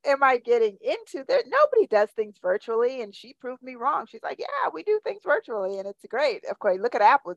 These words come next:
Th-, they're a successful company. So I just thought, "Gosh," you know, I, and I look at it because from this perspective, when I was in college and I, I, I c-, actually completed college, and my first position was a research assistant at a major university in Arkansas.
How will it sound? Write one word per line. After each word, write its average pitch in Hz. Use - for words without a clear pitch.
Th-, 170
they're 185
a -
successful 202
company. -
So 226
I 226
just -
thought, 214
"Gosh," 156
you 240
know, 220
I, -
and 220
I 214
look 226
at 226
it 208
because 196
from 208
this 220
perspective, -
when 220
I 247
was 330
in 294
college 175
and 185
I, 180
I, 185
I 175
c-, 214
actually 226
completed 190
college, 160
and 170
my 160
first 247
position 190
was 170
a 156
research 165
assistant 151
at 143
a 143
major 156
university 160
in 180
Arkansas. 196